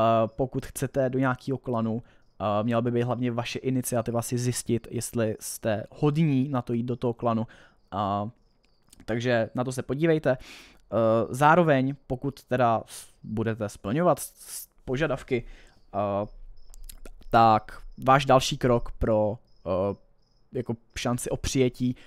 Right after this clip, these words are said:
bude kontaktovat jednoho ze zástupců, eh, což je buď Just Samurai, A K A Airy, anebo First. Eh, na Discordu, já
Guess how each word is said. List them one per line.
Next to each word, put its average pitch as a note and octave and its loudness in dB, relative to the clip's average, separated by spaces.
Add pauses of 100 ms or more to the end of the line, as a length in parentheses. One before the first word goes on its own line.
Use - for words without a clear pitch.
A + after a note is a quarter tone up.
(160)
bude E3+ 2
kontaktovat C#3 0
jednoho B2 0
ze A2 -2 (260)
zástupců, D3 0
eh, - -12 (320)
což - -6
je A2+ 0 (220)
buď B2 -2
Just B2 -2
Samurai, D3 4
A A#2+ 2
K - -4
A F#2 0
Airy, B2+ 2 (140)
anebo A#2+ 0
First. - -2 (400)
Eh, A2+ 6
na C3+ 0
Discordu, C#3 -2
já A#2 -8